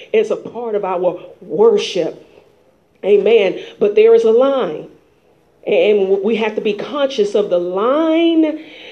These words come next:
that is drawn, because there's only certain types of worship that God accepts.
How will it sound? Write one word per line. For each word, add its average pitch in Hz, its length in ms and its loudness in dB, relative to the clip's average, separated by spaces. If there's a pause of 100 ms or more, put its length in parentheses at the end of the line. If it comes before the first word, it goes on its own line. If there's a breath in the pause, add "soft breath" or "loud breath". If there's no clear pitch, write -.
(120 loud breath)
that 233 180 2
is 190 320 0
drawn, 196 680 0
because 202 420 0
there's 202 200 2
only 240 260 4
certain 294 680 -4
types - 460 -8
of 220 160 -4
worship 233 540 0
that - 280 -12
God 185 400 -4 (300)
accepts. - 680 -4